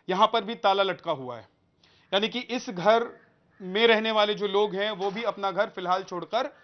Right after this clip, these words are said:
अ, भागे हुए हैं। ये भी मुस्लिम समुदाय के ही एक व्यक्ति का घर है। ये देखिए, ऊपर बिजली का मीटर लगा हुआ है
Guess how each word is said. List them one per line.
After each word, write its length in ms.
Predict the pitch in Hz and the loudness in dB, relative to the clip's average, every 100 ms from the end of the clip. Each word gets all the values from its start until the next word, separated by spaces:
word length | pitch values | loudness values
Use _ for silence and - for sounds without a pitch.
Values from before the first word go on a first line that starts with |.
| _ _ _ - | _ _ _ -4
अ, 80 | 175 | -4
भागे 360 | 143 208 220 | 4 4 6
हुए 260 | 208 170 147 | 4 0 -4
हैं। 200 | 135 113 _ _ _ | -8 -16 _ _ _
ये 160 | 151 269 | 0 0
भी 280 | 277 233 - - | 2 -2 -6 -10
मुस्लिम 320 | 208 214 254 | -8 -6 -6
समुदाय 420 | 233 208 202 202 | -4 -2 2 2
के 120 | 202 | 0
ही 160 | 208 220 | -4 -4
एक 160 | 202 185 | -8 -8
व्यक्ति 300 | 190 - 202 | -10 -10 -6
का 120 | 190 | -6
घर 280 | 139 180 190 | -4 -4 -2
है। 160 | 208 220 _ _ - | -4 -6 _ _ -6
ये 60 | 190 | -4
देखिए, 220 | 196 220 | -4 -6
ऊपर 420 | 202 214 208 202 | -8 -4 -4 -4
बिजली 320 | 170 185 175 | -8 -10 -8
का 120 | 202 | -8
मीटर 340 | 190 180 175 208 | -8 -8 -6 -4
लगा 220 | 196 180 | -2 -2
हुआ 280 | 190 202 190 | -2 0 0
है 240 | 202 220 | -2 -4